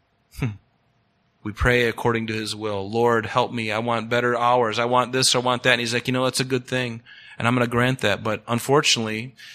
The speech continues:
you're gonna have to take about a ten thousand dollar cut. And you're gonna have to work part-time maybe. But I'm gonna provide that." He can also do it through others who are praying for you and by their actions.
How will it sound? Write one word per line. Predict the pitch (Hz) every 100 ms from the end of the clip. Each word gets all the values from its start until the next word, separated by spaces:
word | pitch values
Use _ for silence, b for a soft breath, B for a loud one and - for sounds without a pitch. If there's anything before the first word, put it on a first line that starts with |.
| B
you're | - 127
gonna | 135
have |
to | -
take | - 135
about | 127 120
a |
ten | 117 147 143
thousand | 143 135 123 123
dollar | 123 123
cut. | 120 127 117 - _ _ _ B B B B B _ _ _ _ _
And | 117
you're | 120
gonna | 127
have | 127
to | 123
work | 123 120
part-time | 123 113 - 120 113
maybe. | 107 110 107 120 _ _ _ _ _ _ _ _ _ _
But | 107
I'm | 117
gonna | 117 104 101 -
provide | - 107 117 117 113
that." | 107 101 98 - - _ _ _ _ _ _ _ _ _ _
He | 139
can | 131
also | 139 143 139
do | 131 135
it |
through | - 131
others | 131 139 117 104
who | 117
are | 110
praying | - 123 120
for | 113 123 135
you | 117 95
and | 95 107
by | 117 123
their | 120 123
actions. | 127 131 - 98 98 113 -